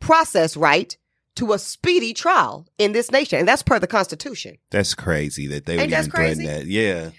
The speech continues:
Speaker 1: But that's, and that's why it was important for me to answer Andy like I did.
Speaker 2: Mm-hmm.
Speaker 1: Like, what we not about to do is sit up here. And I know he didn't probably mean anything by it. He probably didn't even really think through it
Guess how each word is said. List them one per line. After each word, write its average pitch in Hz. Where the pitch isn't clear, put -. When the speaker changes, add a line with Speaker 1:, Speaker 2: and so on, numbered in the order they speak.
Speaker 1:
But 294
that's, 311
and 247
that's 302
why 269
it 262
was 240
important 247
for 240
me 220
to 196
answer 233
Andy 196
like 170
I 151
did. 156
Speaker 2:
Mm-hmm. 151
Speaker 1:
Like, 180
what 214
we 254
not 277
about 220
to 190
do 180
is 170
sit 185
up 165
here. 180
And 190
I 240
know 240
he 220
didn't 160
probably 160
mean 170
anything 147
by 156
it. 151
He 170
probably 175
didn't 165
even 151
really 147
think 175
through 185
it 131